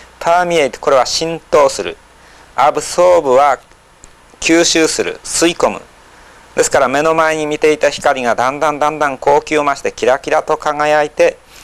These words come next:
彼を、ラーマダーサを、に浸透して彼を飲み込んでしまったかのようにfelt、感じたっていうことですね。つまり、光の海に包まれたように思っ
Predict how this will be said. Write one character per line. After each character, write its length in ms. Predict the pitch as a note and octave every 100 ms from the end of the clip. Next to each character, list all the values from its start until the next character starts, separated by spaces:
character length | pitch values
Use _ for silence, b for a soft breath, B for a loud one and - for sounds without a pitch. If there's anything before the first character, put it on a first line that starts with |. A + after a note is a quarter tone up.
| B B B _ -
彼 260 | B2+ B2
を、 300 | A2+ C3+ - - _ _ _ _
ラ 200 | A2 B2+
ー 40 | B2
マ 100 | A#2
ダ 220 | B2+ C3
ー 20 |
サ 160 | - A2
を、 220 | C#3+ - _ _ -
に 140 | C#3+
浸 300 | - D#3 D#3+
透 240 | - D#3+
し 80 | D#3+
て 160 | F3 E3
彼 200 | D#3 C#3
を 80 | A#2+
飲 180 | G#2 G#2+
み 100 | A#2+
込 160 | D3
ん 40 | D3+
で 60 |
し 120 | D#3 D#3
ま 100 | D#3+
っ 40 | -
た 100 | D#3+
か 140 | D#3+
の 120 | D#3
よ 180 | D#3+ E3
う 20 |
に 180 | F3 E3
felt、 460 | - C3 G#2 F#2 -
感 320 | - A2+ A#2
じ 100 | G#2+
た 120 | - B2
っ 60 |
て 140 | - G#2
い 20 |
う 60 |
こ 100 | F#2
と 80 | E2+
で 60 | D2
す 40 |
ね。 160 | A#2 B2 - -
つ 80 | -
ま 100 | C3
り、 120 | G#2+
光 320 | - - D#3
の 160 | D#3+ D#3+
海 160 | D#3+ D3
に 120 | B2+
包 280 | - - C#3+
ま 100 | C#3+
れ 60 |
た 120 | C#3+
よ 100 | D3
う 40 | C#3+
に 80 | C3+
思 140 |
っ 40 | A#2